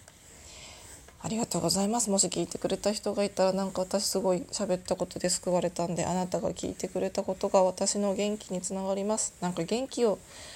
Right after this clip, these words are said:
届けたいラジオをしたいとか、なんか初期に言っときながら、なんか結局喋ることで、聞いてもらうことで元気をもらってるっていう。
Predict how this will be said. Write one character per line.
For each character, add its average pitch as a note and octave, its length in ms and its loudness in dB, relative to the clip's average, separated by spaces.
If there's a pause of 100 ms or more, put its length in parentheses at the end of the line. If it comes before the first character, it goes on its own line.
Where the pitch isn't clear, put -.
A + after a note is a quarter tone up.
(340)
届 G#3 340 0
け - 20 4
た A3 140 8
い F#3 220 4 (260)
ラ F#3+ 100 6
ジ F#3+ 160 2
オ E3 100 4
を D#3 60 2
し F3 60 4
た - 160 6
い F3+ 80 6
と F3+ 80 -4
か、 D3 120 -2
な D#3 100 2
ん D3 40 -2
か - 60 -4
初 F3+ 160 0
期 E3+ 120 -2
に D3 60 0
言 D3 80 0
っ D3 40 -10
と - 160 -4
き F3+ 100 -2
な F3+ 140 4
が D#3+ 100 0
ら、 E3 80 -2
な E3+ 120 -2
ん E3 80 -4
か - 220 -4 (440)
結 - 180 -8
局 - 240 0
喋 G3+ 400 6
る G#3+ 80 2
こ F3+ 140 4
と E3 160 2
で、 - 160 0 (340)
聞 G3 200 0
い F#3+ 40 -2
て G3 140 6
も G3 120 2
ら G3 120 6
う G3 40 6
こ F#3 140 0
と E3+ 140 2
で D3+ 100 2
元 F#3 240 4
気 F3+ 160 0
を D3+ 60 4
も D3 160 2
ら C#3+ 80 0
っ D3 40 -2
て - 220 -4
る - 60 0
っ D3 40 -4
て - 200 -8
い - 40 -4
う。 - 40 -6